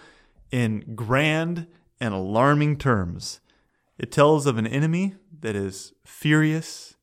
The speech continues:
and powerful and deceptive and cruel, and it tells of a conquering lamb who is worthy, who is love, who is glorious.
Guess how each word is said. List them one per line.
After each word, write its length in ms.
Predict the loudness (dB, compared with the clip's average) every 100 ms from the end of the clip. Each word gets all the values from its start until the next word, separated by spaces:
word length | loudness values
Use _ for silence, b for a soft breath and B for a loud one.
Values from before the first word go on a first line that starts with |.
| -12
and 220 | -12 -6
powerful 760 | 4 8 8 4 0 -2 -2 -8 B B B
and 120 | -6
deceptive 640 | -4 0 0 0 -2 0
and 140 | -2 -8
cruel, 680 | -2 4 6 6 2 -4 b b b b b
and 100 | -4
it 100 | -2
tells 480 | 4 4 4 0 -4
of 420 | 0 0 -2 -8 -20 b b
a 100 | -16
conquering 680 | -12 -4 -4 -2 -4 -4 -4
lamb 480 | -4 -4 -6 -8 -12 _ _ _ _ _ _
who 160 | -4
is 100 | -4
worthy, 680 | -6 -2 2 4 2 0 -4 -10 _ _ _ _
who 140 | -4
is 160 | -4 -4
love, 760 | 0 2 4 2 -4 -12 -20 _ _ _ _ _
who 140 | -8 -8
is 140 | -10
glorious. 1000 | -12 -6 0 0 0 -4 -8 -14 -20 -20